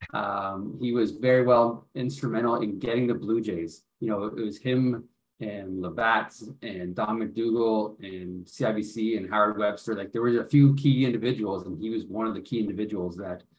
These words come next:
got the Blue Jays, uh, an expansion team in nineteen seventy-seven. So that's very important. He later helped get the Rogers Center built, as back then, though, of course, known as the Sky Dome.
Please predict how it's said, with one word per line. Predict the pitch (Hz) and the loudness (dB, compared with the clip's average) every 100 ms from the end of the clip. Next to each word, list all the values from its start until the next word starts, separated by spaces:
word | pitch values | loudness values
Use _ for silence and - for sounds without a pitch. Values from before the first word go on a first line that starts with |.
| _ _ | _ _
got | 117 98 | -6 -4
the | 113 | -6
Blue | 104 104 | -6 -6
Jays, | 95 98 92 87 _ _ _ - | -4 -4 -6 -8 _ _ _ -12
uh, | 95 90 | -8 -8
an | 92 | -8
expansion | 95 110 101 - 107 | -8 -6 -6 -4 -4
team | - 92 90 - _ _ - | -4 -6 -6 -10 _ _ -10
in | 101 | -8
nineteen | 101 95 165 123 | -8 -10 -8 -8
seventy-seven. | 92 98 92 90 101 92 85 | -8 -8 -8 -6 -6 -6 -6
So | 101 | -4
that's | 92 - | -4 -4
very | 107 95 | -8 -6
important. | 95 - 98 98 98 - _ _ | -8 -4 -4 -2 -6 -8 _ _
He | 147 | 6
later | 143 139 | 8 8
helped | 135 139 - | 6 6 6
get | 139 | 4
the | 143 | 4
Rogers | 131 131 127 135 - | 6 6 6 0 0
Center | 135 127 | 0 2
built, | 135 131 139 113 | 2 0 0 -2
as | 110 113 - | -4 -4 -2
back | 113 110 - | 0 0 0
then, | 113 | -2
though, | 120 117 | 0 0
of | |
course, | - 113 | 0 0
known | 120 110 | 2 2
as | 110 107 | 2 0
the | |
Sky | 107 120 110 | 0 4 4
Dome. | 110 120 120 | 4 2 0